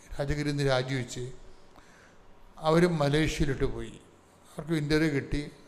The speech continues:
അവരവിടെ ചെന്നു. അവർക്ക് വിസ കിട്ടി, അവരവിടെ ചെന്നു. പക്ഷേ ഉള്ള പ്രശ്നം എന്ന് വെച്ച് കഴിഞ്ഞാല് ഇവിടെ ചെല്ലുമ്പോ നമ്മുടെ ലോക്കൽ നിയമങ്ങളെല്ലാം മാറിയിരിക്കുകയാണ്.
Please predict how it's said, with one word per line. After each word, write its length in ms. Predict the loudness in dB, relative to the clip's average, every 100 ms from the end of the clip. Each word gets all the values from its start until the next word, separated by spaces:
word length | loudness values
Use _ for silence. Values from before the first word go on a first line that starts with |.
| -20 -8
അവരവിടെ 280 | -2 0 0
ചെന്നു. 400 | -2 -6 -4 -6 -8 -16 -20 -20 -20 -20 _ -20 -20 -20 -20 -20 -20 -20 -20 -20 -6
അവർക്ക് 160 | -2 4
വിസ 260 | 4 8
കിട്ടി, 540 | 10 10 8 4 2 2 -6 -12 -6
അവരവിടെ 260 | 2 6 6
ചെന്നു. 800 | 4 2 0 2 0 0 -2 -8 -18 -20 -20 -20 -20 _ _ _ _ -20 -20 -20 -20 -20 -18 -10 -10 -8 2
പക്ഷേ 340 | 2 4 4
ഉള്ള 240 | 6 6 6
പ്രശ്നം 460 | 8 6 8 4
എന്ന് 120 | 4 6
വെച്ച് 140 | 8
കഴിഞ്ഞാല് 680 | 6 2 2 4 2 0 -6 -16 -20 -20 _ -20 -20 -20 -20 -20 -20 -20 -20 -20 -4
ഇവിടെ 180 | 2 4
ചെല്ലുമ്പോ 440 | 6 6 6 6
നമ്മുടെ 280 | 4 6 6
ലോക്കൽ 840 | 6 4 4 2 -4 0 2 4
നിയമങ്ങളെല്ലാം 880 | 4 4 2 2 2 2 4 4 4
മാറിയിരിക്കുകയാണ്. 880 | 2 2 4 2 0 -4 -6 -12